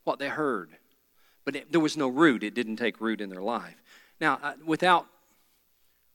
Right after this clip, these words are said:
without asking you to name names, I certainly don't want you to name names, but can you picture anybody like this? You know anybody like this? It's like, you know, they went to revival and they were so excited, but a week or two later,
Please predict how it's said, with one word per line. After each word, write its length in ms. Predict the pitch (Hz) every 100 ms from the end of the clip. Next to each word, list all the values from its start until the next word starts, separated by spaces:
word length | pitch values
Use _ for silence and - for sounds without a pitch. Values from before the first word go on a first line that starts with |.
| -
without 260 | 139 151
asking 360 | 143 151 - 139
you 80 | 131
to 80 | 120
name 240 | 123 107
names, 280 | 123 113 98
I 60 | 104
certainly 380 | - 165 107
don't 340 | 101 110 165 113
want 160 | 92
you 80 | 104
to 80 | 101
name 220 | 101 101
names, 300 | 101 101 110 107
but 200 | 131 -
can 120 | 165
you 100 | 214
picture 280 | 202 - 196
anybody 340 | 185 180 175
like 220 | 170 165
this? 380 | 165 180 - - _ _ _ _ _ _ _ _ _ _ _ _ -
You 80 |
know 140 | 151 160
anybody 320 | 165 165 165
like 240 | 165 160
this? 300 | 156 160 -
It's 180 | 120 110
like, 160 | 131 123 _ _ _ _ _ _ _ 147
you 80 |
know, 120 | 170 170
they 100 | 131
went 200 | 165 -
to 80 |
revival 440 | 143 123 135 151 156
and 80 | 120
they 60 |
were 120 | 107
so 180 | - 147
excited, 600 | 170 - - 151 123 101 87
but 200 | 98 - _ _ _ _ _ _ _ _ _
a 40 | 113
week 240 | 156 185
or 60 | 135
two 200 | 160 123
later, 420 | 127 110 90